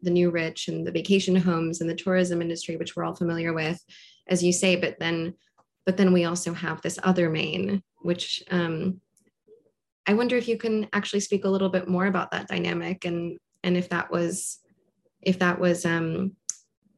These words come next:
if that was central to, to what you wanted to accomplish in, in the novel, or, or if it was just one aspect of it.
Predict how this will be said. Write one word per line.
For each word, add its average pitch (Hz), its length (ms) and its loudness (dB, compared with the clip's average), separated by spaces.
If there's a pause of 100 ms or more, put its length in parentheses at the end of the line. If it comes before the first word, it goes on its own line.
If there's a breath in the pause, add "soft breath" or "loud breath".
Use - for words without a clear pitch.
(580)
if 185 180 0
that 185 180 0
was 180 180 2
central 214 360 2
to, 175 440 0
to 190 100 -2
what 170 140 -2
you 175 100 0
wanted 170 240 -4
to 175 100 -6
accomplish 170 460 -4
in, 170 260 -6
in 180 100 4
the 175 60 4
novel, 170 500 2
or, 185 240 0
or 185 180 2
if 180 120 -4
it - 140 -4
was 175 340 -2 (400 soft breath)
just 185 200 0
one 165 120 0
aspect - 440 -4
of - 100 -6
it. 170 180 -4